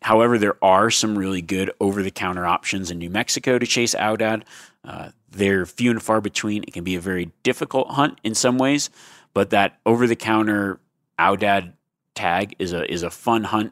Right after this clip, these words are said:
and it's essentially like having any sheep hunt that y-, you can find anywhere else,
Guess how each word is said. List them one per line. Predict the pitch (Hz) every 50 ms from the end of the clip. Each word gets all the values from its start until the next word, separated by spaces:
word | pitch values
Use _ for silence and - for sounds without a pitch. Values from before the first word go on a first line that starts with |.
| _ -
and | 104 98 101
it's | 98 - -
essentially | 92 - - 117 127 165 156 - 120 101 95 87 92 - - - - - - - _ _ _ -
like | 101 101 101 -
having | - 95 98 98 95 101 95 92 - -
any | 104 107 113 110
sheep | 101 - - 113 104 101 - -
hunt | 110 104 95 95 - - - _ _ _ _ -
that | 90 87 98 98 - -
y-, | 85
you | 90 90 90 90 98 95
can | - 95 87
find | - 107 101 98 95
anywhere | 98 95 92 85 73 78 101
else, | 120 113 85 85 - - -